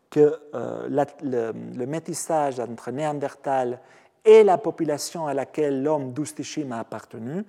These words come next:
est arrivé juste il y a sept mille ans avant. C'est pour ça que les segments de Néandertal encore étaient très longs, parce que la recombinaison n'avait pas eu le temps de casser ces haplotypes en plusieurs morceaux.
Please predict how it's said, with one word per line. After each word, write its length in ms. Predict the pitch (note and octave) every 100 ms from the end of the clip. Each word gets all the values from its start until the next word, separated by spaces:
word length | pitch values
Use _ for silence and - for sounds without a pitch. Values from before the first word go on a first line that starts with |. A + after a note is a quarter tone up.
| - - -
est 200 | E3+ -
arrivé 380 | D3 B2+ B2+ A2
juste 320 | C#3 D3 - -
il 120 | C#3
y 80 | C3+
a 120 | D3 _ _
sept 320 | - - -
mille 240 | C3 B2 G#2+
ans 140 | G#2+ _ -
avant. 300 | G#2 G#2 F#2+ _ _ -
C'est 140 | B2
pour 200 | - -
ça 300 | - C#3+ E3+ - _
que 80 | B2+
les 100 | A#2
segments 400 | - B2 C3 C3
de 120 | A#2
Néandertal 640 | A#2 G2+ - - C3 D#3 E3+ - _ _
encore 460 | C3+ C3 A#2+ C#3 A#2+
étaient 200 | G2+ G2
très 260 | - - C#3
longs, 320 | A#2+ B2 C#3 F3 G#3 _ _ -
parce 160 | A#2
que 100 | -
la 120 | A2+
recombinaison 880 | A#2 D3 D#3 C#3+ B2+ G#2+ G2+ B2 F#3 - _ _ B2+
n'avait 240 | B2 B2
pas 220 | - D#3
eu 100 | C#3
le 120 | A#2+
temps 320 | A2+ - C#3 F#3 _ _ C3
de 160 | E3
casser 460 | E3+ C3 - - C#3+
ces 260 | - A2+
haplotypes 500 | A2+ - G2+ D#3+ D#3+ -
en 140 | C#3
plusieurs 480 | C3+ C3 A#2 B2 B2+ - -
morceaux. 400 | B2 - -